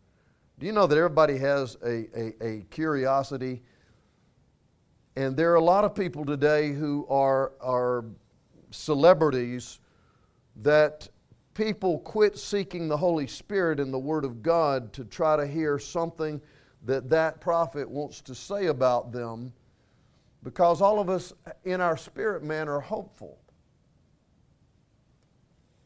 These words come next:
I'm not telling you that's wrong. I'm just saying that you should judge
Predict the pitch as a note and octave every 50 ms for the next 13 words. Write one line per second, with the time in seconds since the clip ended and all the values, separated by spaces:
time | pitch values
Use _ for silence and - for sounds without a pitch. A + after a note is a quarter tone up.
0 | _ _ _ _ _ _ _ _ _ _ _ _ _ _ _ _ _ _ _ _
1 | _ _ _ _ - D#3+ E3+ F#3+ G#3+ A3+ G#3+ D3+ - G#3 A3 G#3+ G#3+ G#3 G3 F#3
2 | F#3 F3 F3+ F3 D#3+ C3 A#2 D#3 D#3+ F#3 G3+ G#3 F#3 D#3 C#3+ C3+ C3+ C3 - C#3
3 | D3 D#3+ D3 C#3 D#3+ D3+ D3+ - - - G3 F3+ E3+ D#3+ D3+ C#3+ C#3+ C#3 B2+ C#3
4 | C#3+ B2+ C#3 D3+ E3+ D#3 - - D3 C#3 A#2+ A2+ G#2+ G#2 A#2 E3 F#3+ F3 D#3 C#3+
5 | C3+ B2+ A#2 A2 G2+ - - -